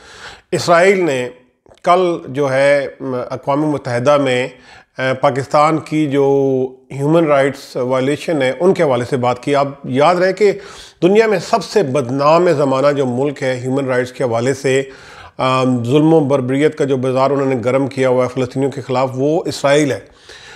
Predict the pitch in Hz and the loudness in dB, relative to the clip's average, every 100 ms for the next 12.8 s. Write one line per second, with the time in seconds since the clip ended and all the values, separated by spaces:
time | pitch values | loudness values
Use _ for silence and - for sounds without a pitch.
0 | - - 175 180 - 180 196 226 214 202 | -20 -2 2 2 2 2 4 2 0 0
1 | 180 190 160 165 156 147 151 165 170 - | 2 2 2 0 0 -2 0 -2 -6 -8
2 | 135 127 147 143 143 127 147 151 165 151 | -8 -2 0 2 0 0 0 0 0 0
3 | 139 131 139 147 147 123 123 170 196 - | -2 0 0 0 0 0 2 2 2 0
4 | 135 131 131 127 156 135 139 131 131 - | 0 2 0 0 -2 0 -2 -2 -4 -2
5 | 127 120 131 175 156 131 131 131 185 175 | -2 0 0 0 -2 0 -2 2 2 4
6 | 196 202 156 131 - - - - 131 135 | 2 2 -2 -4 -10 -20 -20 -6 -2 0
7 | 131 151 147 147 139 131 147 135 135 135 | 0 0 2 2 0 0 -2 0 2 2
8 | 156 - - 262 202 - 185 214 214 190 | 0 -4 -4 0 0 2 4 4 2 2
9 | 185 185 165 131 143 151 175 147 143 165 | 0 -2 -6 -6 -4 0 0 2 2 0
10 | - - - - 160 170 170 202 202 190 | -4 -20 -20 -4 2 2 4 2 4 4
11 | 156 170 - - _ - 135 131 139 127 | 2 0 -4 -20 _ -6 -6 -2 -2 -2
12 | - 151 165 151 147 160 160 | 0 0 2 2 2 0 -6